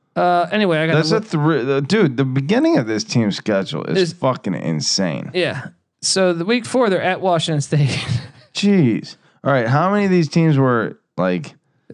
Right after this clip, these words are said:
Speaker 1: T-, three ten win, three ten win, four bowl teams.
Speaker 2: What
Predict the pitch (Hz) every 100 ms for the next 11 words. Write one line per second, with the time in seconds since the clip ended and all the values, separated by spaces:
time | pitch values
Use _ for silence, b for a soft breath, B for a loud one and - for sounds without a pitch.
0 | - - 180 180 247 294 247 247 226 220
1 | 190 175 214 269 254 233 202 196 170 -
2 | 233 277 208 208 139 107 - 117